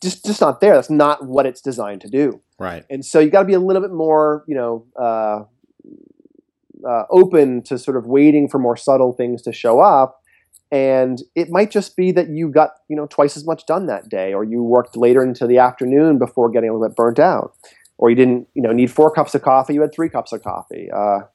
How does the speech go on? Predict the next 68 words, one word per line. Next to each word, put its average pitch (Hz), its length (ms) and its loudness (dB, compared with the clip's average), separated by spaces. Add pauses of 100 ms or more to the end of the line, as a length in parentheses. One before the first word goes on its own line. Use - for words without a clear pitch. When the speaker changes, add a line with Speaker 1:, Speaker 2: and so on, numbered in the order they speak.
(420)
Speaker 1:
you 123 80 -8
know, 107 100 0
whichever, 156 640 4
um, 120 400 0
the, 127 120 -14
the, 127 200 -12
the, 135 220 -10
the 135 200 -8
effects 202 380 -2
person 180 280 -2
to 135 60 -2
person 147 280 -2
to 131 60 -6
person 170 360 -4
have 127 200 -10
to 131 80 -8
really 139 300 0
be 131 120 0
sort 123 180 -4
of 113 60 -2
against 117 240 -4
the 110 60 -8
backdrop 110 560 2
of 110 120 -2
your 104 160 -2
life 127 320 4
and 110 100 -8
your 104 100 -10
stressors 120 460 -2
and 110 80 -14
your 98 100 -12
challenges. 120 800 -4 (300)
Speaker 2:
Right. 120 240 0
You 110 80 2
should 110 80 4
Speaker 1:
Uh, 156 80 4
Speaker 2:
almost, 131 200 0
like, 104 200 -2
document, 107 680 -4
basically, 92 600 -8
is 87 120 -12
what 92 140 -10
you're 87 100 -12
saying, 95 360 -12
is, 160 100 -2
Speaker 1:
Mm-hmm. 190 420 6
Speaker 2:
you 120 80 -6
know, 104 60 -8
try 131 220 2
to 120 60 2
document, 104 600 -4
say, 110 160 -4
like, 98 160 -6
"Okay, 101 260 -6
well, 98 140 -6
what 104 160 -6
did 110 80 -4
I 92 100 -4
accomplish 104 640 -8
this 104 240 -8
day?" 101 540 -6
And, 92 160 -10
and 104 100 -10
maybe 104 280 -6
compare, 104 440 -8
like, 95 180 -6
one 101 280 -8
week 104 340 -8